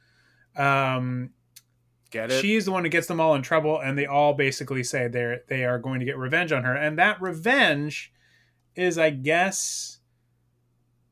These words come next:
Speaker 1: getting her to reveal her boobs or one of them touching her boobs.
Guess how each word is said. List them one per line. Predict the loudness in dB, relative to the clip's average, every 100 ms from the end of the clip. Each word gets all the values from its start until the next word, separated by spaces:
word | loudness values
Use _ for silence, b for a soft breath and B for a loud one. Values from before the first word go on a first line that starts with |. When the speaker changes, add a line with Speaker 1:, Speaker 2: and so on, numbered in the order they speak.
| _ _ _ -4
Speaker 1:
getting | 0 2 0 -4
her | -8 -6 -4 -2
to | 0
reveal | 0 2 0 0
her | 0
boobs | 2 4 4 2
or |
one | 2 2
of | 0
them | -4
touching | -2 -4 0 0
her | 0
boobs. | 0 -2 -4 -8 -12